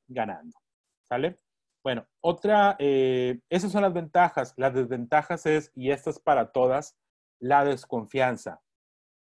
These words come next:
¿ok? No porque tengamos una tienda muy bonita, que tengamos productos bien padres,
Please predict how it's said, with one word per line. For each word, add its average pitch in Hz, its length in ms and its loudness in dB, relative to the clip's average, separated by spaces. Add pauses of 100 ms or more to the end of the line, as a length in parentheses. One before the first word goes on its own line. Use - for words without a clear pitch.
(160)
¿ok? 123 200 -2 (1040)
No 170 240 0
porque 233 260 0
tengamos 170 540 -2
una 185 220 -6
tienda 170 400 -2
muy 160 320 2
bonita, 151 640 -2
que - 100 -6
tengamos 127 520 -4
productos 131 840 -2
bien 151 360 -2
padres, 131 720 -2